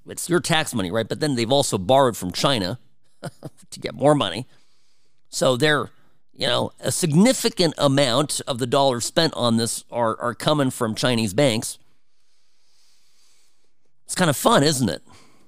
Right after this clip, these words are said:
They're borrowing money from China to make this place more like China.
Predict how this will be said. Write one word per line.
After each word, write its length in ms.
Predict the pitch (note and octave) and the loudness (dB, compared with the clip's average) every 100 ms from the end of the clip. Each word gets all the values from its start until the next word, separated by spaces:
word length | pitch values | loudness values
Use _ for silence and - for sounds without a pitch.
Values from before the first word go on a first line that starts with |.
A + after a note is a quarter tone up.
| - | -6
They're 160 | C3+ G#3 | 2 2
borrowing 540 | B2+ F3 G#3+ E3 D3 | 6 6 6 6 4
money 220 | C#3 C3 | 4 2
from 180 | B2+ A#2+ | 0 -4
China 460 | G#2+ A2 F#2+ A#2+ E3 - - - - - - - - - | -2 0 0 -2 -6 -14 -20 -20 -20 -20 -20 -20 -20 -6
to 100 | - | -2
make 200 | D#3+ F#3 | 0 0
this 120 | F#3+ - | -2 0
place 300 | - F3+ E3+ | 2 4 4
more 240 | F#3 A3 | 6 8
like 260 | A#3+ C#4 - | 6 4 0
China. 400 | - F2+ - | -2 -2 -4